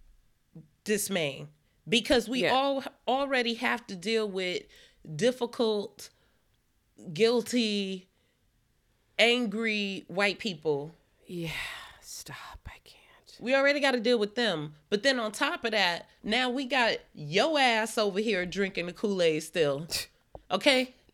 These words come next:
Speaker 2: Right.
Speaker 1: And now we got to deal with you too. Come on.
Speaker 2: Come on. Come on. Our, yeah, I just don't have.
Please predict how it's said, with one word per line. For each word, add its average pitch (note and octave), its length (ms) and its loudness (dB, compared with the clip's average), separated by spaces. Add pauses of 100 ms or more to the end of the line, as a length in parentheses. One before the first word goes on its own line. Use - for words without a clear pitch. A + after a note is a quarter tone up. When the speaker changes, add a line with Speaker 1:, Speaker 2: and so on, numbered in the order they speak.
(260)
Speaker 2:
Right. C#3+ 240 2
Speaker 1:
And A#3 140 8
now A#3 440 2
we A3+ 140 0
got G#3+ 160 4
to A3 80 -8
deal G3+ 180 -4
with G3 160 -4
you G3 100 -4
too. D3+ 280 -6 (260)
Come G4+ 300 -8 (320)
on. D3+ 300 -2 (600)
Speaker 2:
Come D3+ 180 -14
on. B2+ 320 -12 (320)
Come D#3 180 -12
on. B2 320 -10 (540)
Our, D3 200 -4
yeah, A2+ 340 -4 (100)
I C#3 100 -6
just C3+ 320 -10
don't B2 280 -10
have. C#3+ 160 -20